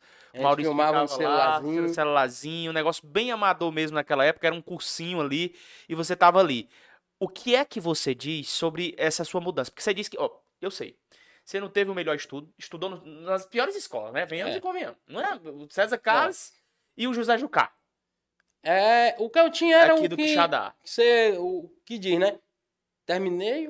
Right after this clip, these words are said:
Speaker 1: o estudo.
Speaker 2: Terminou ali só por terminar, pra pegar o, o
Speaker 1: O
Speaker 2: certificado.
Speaker 1: certificado. Eu tenho um
Speaker 2: Mas
Speaker 1: certificado.
Speaker 2: gaseava a aula, não tinha,
Speaker 1: Não,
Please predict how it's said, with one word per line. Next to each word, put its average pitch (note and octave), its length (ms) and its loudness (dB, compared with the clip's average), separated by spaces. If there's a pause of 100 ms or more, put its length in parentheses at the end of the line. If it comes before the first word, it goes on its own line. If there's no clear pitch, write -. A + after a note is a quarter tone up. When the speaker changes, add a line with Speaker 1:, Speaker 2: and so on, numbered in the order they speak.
(140)
Speaker 1:
o C4+ 120 -10
estudo. C4+ 140 -2
Speaker 2:
Terminou F#4+ 300 2
ali F#4 140 6
só F#4+ 140 0
por G4 100 -8
terminar, F#4+ 460 -4
pra D3+ 100 -4
pegar G3+ 220 0
o, A#3+ 40 -4
o A#3 360 -12
Speaker 1:
O - 40 -6
Speaker 2:
certificado. - 0 -
Speaker 1:
certificado. F3+ 800 2
Eu F#3+ 60 0
tenho B3+ 180 6
um - 20 8
Speaker 2:
Mas B3 100 6
Speaker 1:
certificado. A3 540 2
Speaker 2:
gaseava G#3+ 640 6
a E3+ 280 10
aula, F3 280 6
não G#3+ 160 -12
tinha, A3+ 280 -4
Speaker 1:
Não, F#3+ 200 -6